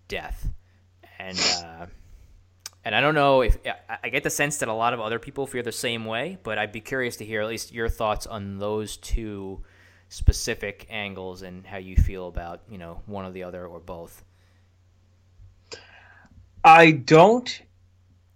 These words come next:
Speaker 2: Okay. Um, how can I rephrase this? I, <laughs> I, um,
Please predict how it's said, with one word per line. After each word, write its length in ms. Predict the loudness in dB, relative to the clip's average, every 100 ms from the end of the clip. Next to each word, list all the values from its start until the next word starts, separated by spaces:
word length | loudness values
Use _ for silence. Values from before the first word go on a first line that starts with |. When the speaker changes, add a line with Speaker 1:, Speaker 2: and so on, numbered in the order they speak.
| _ _ 4
Speaker 2:
Okay. 440 | 4 4 -6 -14 -4
Um, 460 | 4 6 6 4 4
how 160 | 6
can 120 | 8 6
I 160 | 6
rephrase 460 | 2 -2 -4 -4 -4
this? 200 | -4 -8 _ _ _ _ -20 -20 -20 _ _ _
I, 1160 | 10 10 10 6 8 8 8 2 0 2 0 0 -12 -20 -14 -12
<laughs> 400 | -12 -14 -18 0
I, 260 | 8 10 12
um, 540 | 12 10 6 2 -4